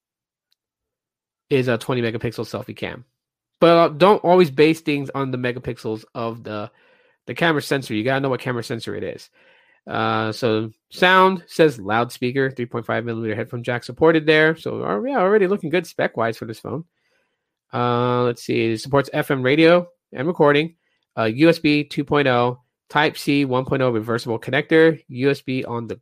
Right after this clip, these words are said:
go. Nice. Fingerprint sensor, side-mounted accelerometer, gyroscope, and proximity sensors, as well as for the compass.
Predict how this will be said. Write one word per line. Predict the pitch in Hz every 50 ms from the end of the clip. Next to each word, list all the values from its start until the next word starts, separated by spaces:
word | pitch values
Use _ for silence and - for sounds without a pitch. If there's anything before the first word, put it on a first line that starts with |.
| _ _ -
go. | 104 113 135 135 127 110 98 - _ _ _ _ _ _ _ _ _ _ _ _ _ -
Nice. | 113 113 120 113 107 - - - _ _ _ _ _ _ _
Fingerprint | - - 156 165 170 170 165 160
sensor, | - 160 151 147 - 165 156
side-mounted | 160 - - - - 165 185 196 156 135 131 123 123 123 - 143 131 143 147 - -
accelerometer, | 123 - - 139 113 107 120 143 151 151 147 151 147 147 139 131
gyroscope, | - - 147 147 156 156 156 156 156 151 - 165 156 156 151 - -
and | 147 139 135 131 127
proximity | - - 143 135 - - - 160 147 147 147 147 147 147
sensors, | 127 - 147 143 135 - 151 147 147 147 143
as | 123 123
well | 123 110 110
as | 110 110 -
for | - - - -
the | 117
compass. | - - 139 143 151 147 147 - -